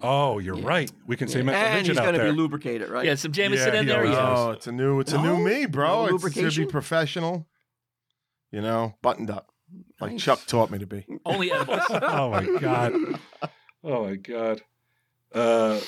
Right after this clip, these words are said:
Speaker 1: do you have any more Brady stuff? Was that it?
Speaker 2: I have one more story, though, that I can't believe we neglected to talk about. And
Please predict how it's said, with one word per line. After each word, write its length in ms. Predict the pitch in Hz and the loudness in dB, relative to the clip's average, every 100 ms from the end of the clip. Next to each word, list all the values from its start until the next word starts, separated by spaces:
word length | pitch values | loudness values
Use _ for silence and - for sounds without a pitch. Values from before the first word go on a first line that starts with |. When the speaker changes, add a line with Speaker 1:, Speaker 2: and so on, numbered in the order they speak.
| - | -12
Speaker 1:
do 60 | - | -4
you 40 | |
have 80 | 131 | -2
any 80 | 131 | 0
more 120 | 127 | -2
Brady 260 | 117 139 160 | -2 -2 -2
stuff? 300 | 151 226 226 | -2 -2 -2
Was 100 | 123 | -4
that 160 | 107 117 | -6 -4
it? 220 | 156 202 | -4 -2
Speaker 2:
I 100 | 180 196 | 0 2
have 200 | 285 214 | 2 0
one 160 | 247 | -2
more 140 | 220 185 | -2 -6
story, 380 | - 185 175 | -6 -4 -2
though, 160 | 123 120 | 0 0
that 40 | 127 | 0
I 80 | |
can't 220 | 131 - 165 | -2 -4 -4
believe 280 | 151 156 147 | 0 -2 -2
we 180 | 131 | -4
neglected 520 | 131 120 123 131 147 131 | -4 -4 -2 -2 -2 -10
to 60 | |
talk 300 | - - 139 | -4 0 0
about. 320 | 131 117 117 | 0 -2 -2
And 320 | - 151 190 | -2 -2 -2